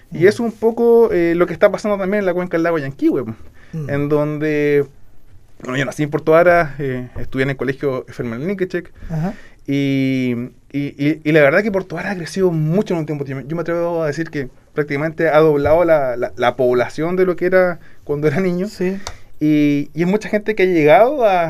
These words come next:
Speaker 1: a, a hacer vida en,
Speaker 2: Sí.
Speaker 1: en, en, en nuestra región y particularmente en la cuenca del lago Yanquihue, desarrollando emprendimientos de los más diversos tipos, no solamente en turismo,
Speaker 2: Mm.
Speaker 1: sino que en desarrollo de tecnología, biotecnología,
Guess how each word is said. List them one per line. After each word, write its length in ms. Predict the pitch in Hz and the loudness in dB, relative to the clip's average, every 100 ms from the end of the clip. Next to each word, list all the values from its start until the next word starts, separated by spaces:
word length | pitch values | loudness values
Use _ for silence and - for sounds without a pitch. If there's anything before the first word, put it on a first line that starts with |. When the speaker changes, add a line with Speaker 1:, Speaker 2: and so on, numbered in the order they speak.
| 156 | -4
Speaker 1:
a, 260 | 151 143 143 | 0 0 0
a 180 | - | 0
hacer 340 | 156 156 175 156 | 0 0 -2 -2
vida 420 | 190 208 - - | 2 2 0 -10
en, 340 | 151 135 123 123 | -8 -6 -6 -8
Speaker 2:
Sí. 120 | 156 | -8
Speaker 1:
en, 160 | 139 135 | -8 -8
en, 140 | - 135 | -10 -8
en 100 | 127 | -4
nuestra 240 | 143 151 151 | -4 -2 -4
región 380 | 139 160 160 151 | -4 -4 -4 -4
y 80 | 135 | -6
particularmente 540 | 127 127 143 156 151 | -8 -2 -2 -2 -4
en 60 | 135 | -4
la 40 | |
cuenca 220 | 139 139 | -4 -2
del 80 | 135 | -2
lago 160 | 139 135 | 0 -2
Yanquihue, 400 | 123 156 127 107 - - - | -4 -8 -8 -10 -14 -16 -10
desarrollando 540 | 110 117 147 135 156 | -6 -4 -4 -2 -2
emprendimientos 560 | 156 147 123 135 156 143 | -2 -4 -4 -6 -4 -4
de 100 | 123 | -4
los 140 | 110 | -6
más 160 | 107 143 | -6 -6
diversos 320 | 147 151 156 | -4 -6 -6
tipos, 280 | - 262 151 | -10 -8 -8
no 80 | 151 | -8
solamente 400 | 165 160 165 160 | -6 -6 -6 -8
en 80 | 156 | -6
turismo, 360 | 240 240 156 | -4 -4 -6
Speaker 2:
Mm. 40 | 151 | -8
Speaker 1:
sino 260 | 135 147 | -6 -4
que 60 | 151 | -4
en 80 | 139 | -6
desarrollo 340 | 131 123 131 | -8 -6 -4
de 80 | 120 | -4
tecnología, 800 | 117 107 107 - 190 180 165 151 - - | -4 -10 -12 -8 -4 -2 0 -2 -6 -18
biotecnología, 1120 | - 165 202 180 170 165 156 185 185 160 151 | -16 -6 -4 -2 -4 -6 -6 -6 -2 0 0